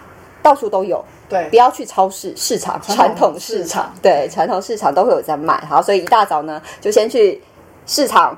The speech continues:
Speaker 1: 先去买菖蒲跟艾草。那为什么菖蒲跟艾草是有用的呢？因为菖蒲形似剑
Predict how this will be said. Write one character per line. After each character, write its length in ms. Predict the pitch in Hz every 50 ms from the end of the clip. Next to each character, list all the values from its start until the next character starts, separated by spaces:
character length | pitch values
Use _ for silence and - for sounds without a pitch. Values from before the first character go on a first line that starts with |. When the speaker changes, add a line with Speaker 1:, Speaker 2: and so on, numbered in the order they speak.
| -
Speaker 1:
先 160 | _ - 208 214
去 120 | - 240
买 180 | 220 175 151 -
菖 240 | - - 285 226
蒲 140 | 247 220 165
跟 160 | - 180 180 185 -
艾 160 | - 185 143
草。 260 | - - - - - - _ _ -
那 100 | 302 269
为 180 | 302 370 320 -
什 100 | - 185
么 100 | 170 175
菖 220 | - - 294 311
蒲 100 | 262 202
跟 140 | - 208 226
艾 180 | 220 220 220
草 200 | 190 - - 123
是 140 | 160 - 240
有 140 | 202 160 -
用 260 | - 233 220 165 156 143
的 120 | 147 147
呢？ 200 | 151 156 160 160 - - - - -
因 180 | - 277 311
为 220 | 339 294 202 147 - - -
菖 280 | - - 233 214 214 247
蒲 220 | - - 196 - -
形 320 | - - - 180 139 170
似 240 | - - - 220 175
剑 320 | 160 - - 247 175 135